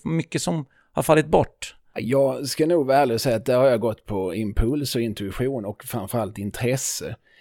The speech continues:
Speaker 2: Jag, eh, tycker att, eh, alltså vissa saker är ju tr-, tröskade sedan tidigare. Jag,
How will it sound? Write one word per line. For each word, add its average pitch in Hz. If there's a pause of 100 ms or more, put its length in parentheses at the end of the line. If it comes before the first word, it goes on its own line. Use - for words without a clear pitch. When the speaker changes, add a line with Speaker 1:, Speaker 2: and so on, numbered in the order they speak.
(420)
Speaker 2:
Jag, 117
eh, 101 (200)
tycker 143
att, 131
eh, 135
alltså 139
vissa 135
saker 139
är 131
ju 127
tr-, -
tröskade 123
sedan 113
tidigare. 123
Jag, 127